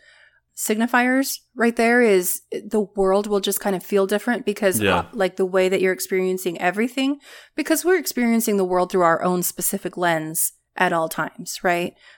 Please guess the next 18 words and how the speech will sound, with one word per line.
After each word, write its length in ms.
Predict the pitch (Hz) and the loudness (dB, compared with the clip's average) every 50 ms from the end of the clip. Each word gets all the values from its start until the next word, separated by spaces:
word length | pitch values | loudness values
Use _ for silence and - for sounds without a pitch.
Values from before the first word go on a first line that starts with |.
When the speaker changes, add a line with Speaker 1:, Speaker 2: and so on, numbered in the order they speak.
| _ _ | _ _
Speaker 1:
Whether 260 | - 196 180 185 180 | -2 0 2 2 2
that's, 320 | 170 175 170 165 170 - - | 2 2 2 0 0 -2 -2
you 80 | 208 | 0
know, 220 | 196 190 175 165 165 | 2 2 2 0 -2
through 260 | - - 190 175 170 165 | -2 -2 -2 0 0 0
a, 360 | 165 156 156 156 165 202 - _ _ _ _ _ _ _ _ _ _ | 0 0 0 -2 -4 -6 -12 _ _ _ _ _ _ _ _ _ _
through 240 | - - 190 180 175 | -4 -2 -2 0 -2
a 360 | 175 170 175 180 - - - _ _ _ _ _ _ | -2 -4 -6 -8 -10 -12 -16 _ _ _ _ _ _
safe 240 | - - - 185 180 | -6 -2 -2 -2 0
and 120 | 175 180 - | -2 0 0
social 280 | 208 202 202 - 202 | 0 2 2 0 0
place 420 | 208 - 202 190 185 185 185 - - | 2 4 4 4 4 2 0 -2 -4
or 300 | 175 175 170 170 170 175 | -6 -6 -6 -8 -8 -10
a 80 | 170 | -8
shutdown 580 | - - 208 - - 202 185 180 180 180 185 175 _ _ | -4 -2 -2 -2 -2 -2 -2 -2 -4 -6 -8 -10 _ _
place. 460 | - 190 185 180 175 180 - - - - - - - - - - - - _ - _ _ _ - | -6 -4 -4 -4 -4 -4 -6 -6 -8 -8 -14 -20 -20 -20 -20 -20 -20 -20 _ -20 _ _ _ -2
And 180 | 202 202 208 | 0 0 0
so 520 | 202 - 214 185 185 180 175 175 - - | 2 2 4 4 4 4 2 0 -4 -8